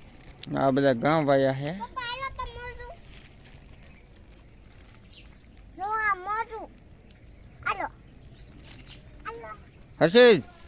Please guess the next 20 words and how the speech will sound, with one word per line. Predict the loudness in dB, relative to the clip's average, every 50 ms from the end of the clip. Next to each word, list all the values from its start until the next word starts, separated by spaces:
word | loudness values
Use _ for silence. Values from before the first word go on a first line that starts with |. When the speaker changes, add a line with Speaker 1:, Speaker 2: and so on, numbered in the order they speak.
| -20 -20 -20 -20 -20 -18 -8
Speaker 2:
પપ્પા, | -6 -6 0 2 4 6 6
હાલો | 4 4 4 6
તો | 8 8 10 12
Speaker 1:
એ. | 12 12 12
Speaker 2:
મોજું. | 10 4 -2 -2 -4 -4 -4 -6 -8 -14 -20 -20 -20 -16 -2
પપ્પા. | -2 -2 -2 0 2 4 4 6 4 2 0 -4 -14 -20 -18 -16 -14 -14 -14 -14 -14 -16 -18 -18 -20 -20 -20 -20 -20 -6 2
Speaker 1:
ફૂલડા | 6 8 10 10 10 10
લે. | 10 10 10 10 8 6 4 -4 -14 -20 -20 -20 -20 -20 -18 -18 -18 -8 0 6
હે? | 8 10 10 8 8 4 -2 -14 -20 -18 -8 -2
Speaker 2:
હા? | 0 0 0 0 -4 -10 -20 -20 -20 -20 -20 -18 -18 -16 -6 2
Speaker 1:
હે? | 6 8 8 10 8 8 6 2 -6 -18 -20 -20 -20 -20 -20 0 8
કેટલા | 8 8 10 10 8
લીધા? | 10 8 8 8 8 8 6 4 -2 -12 -20 -20 -18 -12
Speaker 2:
બે. | -6 -2 2 4 4 4 6 4 2 2 0 -2 -4 -6 -6 -6 -4 0 4
Speaker 1:
હે? | 6 8 10 10 10 10 10 8 8 6 2 -4 -12 -18 -20 -20 -20 -12 -6
લઈ | -2 -2 0
લે, | 0 -2
લઈ | -4 -6 -8
લે. | -8 -12 -14 -18 -20 -20 -20 -20 -20 -20 -18 -18 -16 -16 -16 -18 -20 -20 -20 -12 -6
હમ. | -4 -4 -4